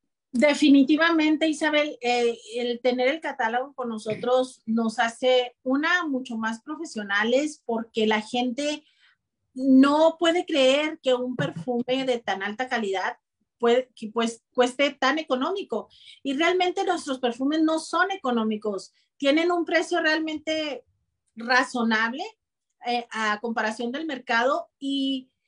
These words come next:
como dices tú, Isabel, no es tanto nada más el folleto, sino la información que a nosotros como consultores, como, eh, nos provee, tanto de las cremas como los,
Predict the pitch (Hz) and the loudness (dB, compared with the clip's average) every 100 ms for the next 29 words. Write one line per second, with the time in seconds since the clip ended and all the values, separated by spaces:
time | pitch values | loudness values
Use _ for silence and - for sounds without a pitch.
0 | _ - 320 320 349 359 415 415 - 370 | _ -4 0 0 0 -2 -4 -4 0 2
1 | 381 311 247 240 254 349 381 403 392 427 | 2 2 2 2 2 0 -2 -2 -2 -2
2 | 392 392 381 381 381 392 392 262 233 226 | 0 0 0 -4 -4 -4 -2 -2 -2 -2
3 | 277 285 247 - - 302 294 294 285 277 | -4 -4 -6 -8 -6 0 2 4 2 2
4 | 254 262 254 233 226 214 - 277 370 - | 0 0 0 2 0 -4 -6 -2 -2 -2
5 | _ _ _ - 269 247 233 226 370 466 | _ _ _ -4 0 0 -2 -6 -4 0
6 | 508 508 330 269 247 240 240 226 214 233 | 0 0 -4 -6 -4 -6 -6 -10 -6 -2
7 | 262 359 - 262 233 226 214 - - - | -2 -4 -8 -6 -4 -6 -8 -12 -16 -4
8 | 233 247 247 - 269 240 254 254 202 - | 2 4 4 2 2 2 4 4 2 -6
9 | _ _ _ _ - 262 262 262 247 233 | _ _ _ _ -2 0 2 0 0 0
10 | 226 - 285 311 285 294 349 370 - 269 | -4 -6 -8 -6 -4 -2 -2 -4 -8 -6
11 | 233 226 220 226 - | -2 -2 -2 -4 -12